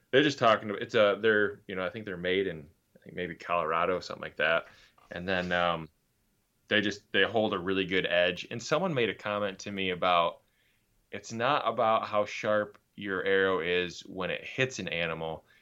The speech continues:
It's how sharp, not your arrow, your broadhead. Um,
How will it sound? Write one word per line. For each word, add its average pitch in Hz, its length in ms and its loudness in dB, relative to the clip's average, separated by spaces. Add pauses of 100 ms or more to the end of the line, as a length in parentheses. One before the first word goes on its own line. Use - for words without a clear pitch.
(200)
It's 98 160 -6
how 101 160 2
sharp, - 480 0
not 104 260 0
your 87 100 -4
arrow, 71 320 -2
your 90 120 -12
broadhead. 76 440 0 (680)
Um, 87 320 -2